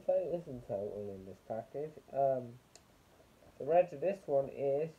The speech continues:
you can't, it don't say on the back, god damn it, oh well. Ooh, I can see that, it's four four five A D L. So yeah, no idea what make it is, so yeah, here's front, there's the back.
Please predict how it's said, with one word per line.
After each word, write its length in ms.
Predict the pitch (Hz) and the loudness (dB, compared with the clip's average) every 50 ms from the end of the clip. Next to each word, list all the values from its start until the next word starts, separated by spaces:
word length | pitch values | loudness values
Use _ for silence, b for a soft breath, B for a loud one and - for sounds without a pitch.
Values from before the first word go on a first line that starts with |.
| - - | -20 -20
you 100 | 120 110 - | -20 -14 -8
can't, 280 | - 117 113 117 117 - - - - - _ - | -6 -4 -4 -4 -4 -6 -10 -18 -20 -20 _ -10
it 160 | 120 117 - | -10 -6 0
don't 220 | - 113 110 113 107 - - | 2 2 2 2 0 -6 -6
say 80 | - 104 | -6 -6
on 160 | 95 95 98 | -6 -6 -8
the 60 | 95 | -10
back, 280 | 92 98 98 98 - - - - _ - - - | -6 -4 -4 -4 -4 -6 -12 -18 _ -14 -8 -6
god 140 | 104 101 101 | -4 -4 -4
damn 220 | - 104 107 113 123 | -4 -4 -4 -2 -2
it, 140 | 127 - - | -4 -4 -4
oh 180 | 107 107 110 104 | -4 -4 -4 -2
well. 320 | 101 101 104 117 131 127 - - _ _ - _ _ _ _ - - - - - - - - - - | -2 -2 -2 -4 -4 -6 -8 -20 _ _ -20 _ _ _ _ -20 -14 -10 -10 -10 -10 -12 -14 -10 -8
Ooh, 180 | - 185 147 - - - - - - - - - - _ _ _ _ _ _ - - - | -6 -6 -8 -10 -14 -20 -20 -20 -20 -20 -20 -20 -20 _ _ _ _ _ _ -20 -16 -12
I 80 | - | -12
can 20 | 131 - - | -12 -10 -6
see 180 | 165 170 175 165 | -4 0 2 4
that, 240 | 147 127 131 127 147 | 4 4 4 2 2
it's 180 | 160 156 160 - - | 0 -2 -4 -6 -2
four 240 | 190 202 208 202 - | 2 2 2 2 0
four 200 | - 190 190 185 - | -2 -4 -2 0 2
five 300 | 175 165 160 160 160 160 - - - | 4 6 8 6 6 4 0 0 2
A 240 | 139 143 143 139 - | 2 2 2 -2 -4
D 180 | 135 127 110 85 | -6 -6 -6 -6
L. 220 | 87 87 87 87 - - _ _ - _ _ _ _ - - - _ - - | -6 -8 -10 -12 -16 -20 _ _ -20 _ _ _ _ -20 -20 -20 _ -8 -4
So 80 | 156 | -4
yeah, 240 | 160 180 185 139 110 - - - _ - _ - - | 0 2 2 2 0 -2 -10 -20 _ -20 _ -6 2
no 140 | 143 139 | 4 6
idea 220 | 131 123 117 120 113 | 6 6 6 2 2
what 180 | 110 107 101 | 2 0 2
make 260 | 117 113 113 113 117 139 | 2 2 2 2 2 2
it 120 | 143 151 | 2 4
is, 200 | 180 202 208 202 - - - | 4 4 2 2 0 2 6
so 120 | 151 151 | 6 6
yeah, 220 | 165 170 139 101 - - | 8 8 6 6 4 0
here's 160 | 113 120 - - - | -2 -4 -4 0 4
front, 240 | 190 208 220 233 - - - - - - - _ _ - - - | 4 4 4 4 -2 -14 -20 -20 -20 -20 -20 _ _ -20 -12 -6
there's 200 | - 117 110 110 | -2 -2 0 -2
the 60 | 117 110 | -2 -2
back. 300 | - 139 170 196 214 | 0 0 0 0 -4